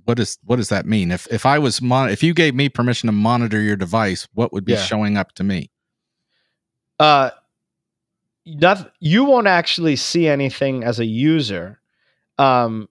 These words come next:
Speaker 2: except for cases when you go beyond the very boundaries that you've set. For example, if you say, "Hey, Jay, Lead Me Not, I, I give you permission to monitor my full device," that means,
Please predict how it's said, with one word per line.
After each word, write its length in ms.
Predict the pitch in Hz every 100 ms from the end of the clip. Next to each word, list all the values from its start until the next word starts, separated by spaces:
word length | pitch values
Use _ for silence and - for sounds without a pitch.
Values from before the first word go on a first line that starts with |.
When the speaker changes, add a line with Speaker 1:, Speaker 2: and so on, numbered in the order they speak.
| _
Speaker 2:
except 500 | 131 - - 170 170
for 180 | - 160
cases 640 | - 147 147 139 147 127
when 220 | 123 127
you 160 | 123 123
go 260 | 117 127 127
beyond 480 | 127 123 120 117
the 60 | 107
very 340 | 104 120 120
boundaries 600 | 107 113 113 117 110 110
that 180 | 107 104
you've 180 | 104 95
set. 400 | - 104 92 -
For 180 | - 131
example, 640 | 113 117 120 110 - - _ _ _ _ _
if 160 | 143 139
you 160 | 160 180
say, 300 | - 160 131
"Hey, 200 | 156 151
Jay, 320 | 127 131 - -
Lead 220 | 139 156
Me 140 | 147
Not, 240 | 135 131 123
I, 140 | 127 139 135
I 80 | 123
give 200 | 131 139
you 80 | 147
permission 480 | - 131 123 131 120
to 120 | 120
monitor 480 | 113 120 123 - 120
my 160 | 110
full 300 | 104 - 123
device," 460 | 107 104 107 101 -
that 260 | 127 127
means, 480 | 131 123 117 117 -